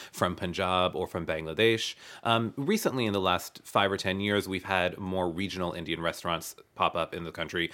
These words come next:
from South India, for example. But still, all of those chefs and restaurateurs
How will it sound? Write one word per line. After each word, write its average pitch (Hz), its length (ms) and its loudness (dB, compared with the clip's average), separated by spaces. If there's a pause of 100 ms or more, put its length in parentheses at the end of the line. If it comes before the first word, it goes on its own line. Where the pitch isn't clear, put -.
(140)
from 87 220 2
South 90 280 2
India, 85 240 0
for 87 200 0
example. 85 540 2 (200)
But 127 160 6
still, 147 500 6
all 139 340 6
of 107 240 -2
those 98 420 4
chefs 101 340 0
and 90 120 -6
restaurateurs 87 840 2